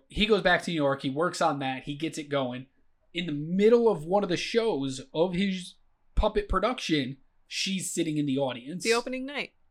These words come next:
Speaker 2: 'Cause he sent her a, a
Speaker 1: Oh, he did. An invitation.
Speaker 2: Yeah.
Speaker 1: Yeah. So she shows up, and I think that's hilarious.
Speaker 2: Mm-hmm.
Speaker 1: That's fantastic. It's funny, but also, like, super cute.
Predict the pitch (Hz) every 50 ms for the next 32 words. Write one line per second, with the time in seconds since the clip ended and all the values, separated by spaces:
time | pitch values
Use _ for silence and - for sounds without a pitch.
0 | _ _ - - 202 - 226 214 202 196 - 208 202 208 - 214 202 202 202 190
1 | 170 - - 185 196 208 185 175 185 185 175 143 - 127 147 - - - 170 156
2 | 156 156 160 156 180 165 143 135 - 110 110 120 131 - 233 196 - - - _
3 | _ _ - 185 160 131 117 123 - _ _ _ _ _ _ _ _ _ _ -
4 | - 170 165 180 180 156 - 202 196 185 170 156 185 180 160 147 - - - -
5 | - 160 147 143 143 - 147 139 - - 135 165 196 190 - 147 123 113 107 107
6 | 113 131 156 - - - - - - 196 196 180 180 185 - - 131 147 - -
7 | - - - 175 165 156 147 139 - 143 135 135 131 - 143 135 139 - 160 139
8 | - - - - - 160 151 160 180 202 226 226 226 - _ _ _ - 185 180
9 | - 170 160 156 - - 156 147 143 123 - - - - - - - 160 139 -
10 | 135 - - - 135 117 - - 240